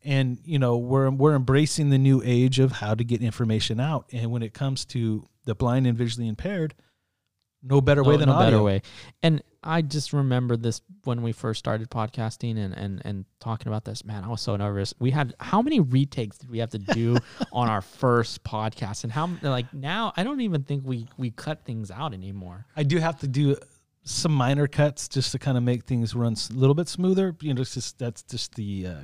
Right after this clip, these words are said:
Speaker 1: the critic in me. But
Speaker 2: Yeah.
Speaker 1: very few, dude. Very
Speaker 2: Yeah, but
Speaker 1: limited. And it's, and it's usually bu-,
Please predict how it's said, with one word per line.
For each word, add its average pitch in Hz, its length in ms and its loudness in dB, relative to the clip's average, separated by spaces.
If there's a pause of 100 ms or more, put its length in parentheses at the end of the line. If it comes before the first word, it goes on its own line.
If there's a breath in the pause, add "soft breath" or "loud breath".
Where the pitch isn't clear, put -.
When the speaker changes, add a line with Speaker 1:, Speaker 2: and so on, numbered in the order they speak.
(120)
Speaker 1:
the 90 80 -8
critic 127 340 -2
in 131 100 -2
me. 147 180 -2 (440 loud breath)
But 117 260 0
Speaker 2:
Yeah. 135 60 -4
Speaker 1:
very 127 320 2
few, 104 240 -8
dude. 92 240 -10
Very 113 260 -4
Speaker 2:
Yeah, 113 80 -2
but 110 80 -6
Speaker 1:
limited. 107 380 -6
And 139 160 -2
it's, 151 180 -4
and 160 140 -2
it's 139 120 -4
usually 143 260 -4
bu-, 127 100 -10